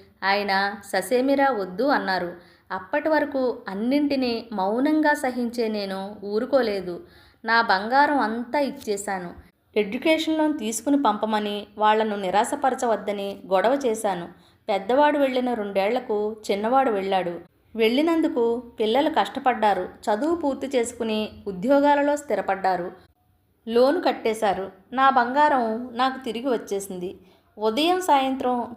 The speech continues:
పిల్లల మాటలతోనే తెల్లవారేది. పిల్లల మాటలతోనే రాత్రి అయ్యేది. పెద్దవాడు వేరే కులం అమ్మాయిని చేసుకుంటాను అని మెల్లిగా నా చెవిన వేశాడు. గుండె గుబేలుమంది. ఆయనకి ఎలా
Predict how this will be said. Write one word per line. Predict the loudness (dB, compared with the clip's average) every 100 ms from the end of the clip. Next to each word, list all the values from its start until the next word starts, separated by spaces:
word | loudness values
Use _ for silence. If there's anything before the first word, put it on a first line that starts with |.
| -6
పిల్లల | 0 2 4
మాటలతోనే | 2 0 -2 -2 -2 -2
తెల్లవారేది. | 0 2 4 4 2 0 -8 -12 _ _ _ -2
పిల్లల | 2 4 4
మాటలతోనే | 2 2 0 0 -2 0 -2 -2 -6 -2
రాత్రి | 2 2 2 -2
అయ్యేది. | 0 -2 -4 -8 -10 -20 _ _ -4
పెద్దవాడు | -2 0 2 2 4 2 0 -4
వేరే | 0 2 2
కులం | 2 2 2
అమ్మాయిని | 0 0 -2 -2 -2
చేసుకుంటాను | -4 -4 -6 -2 -2 -2
అని | -2 -4 -6 -8 -6
మెల్లిగా | -4 -2 0 2 2
నా | 2 0
చెవిన | 0 0
వేశాడు. | -2 -2 -2 -4 -4 -10 _ _
గుండె | -4 0 4 2
గుబేలుమంది. | 2 -4 4 4 4 0 -2 -4 -6 -10 -4
ఆయనకి | -2 0 -2
ఎలా | 0 2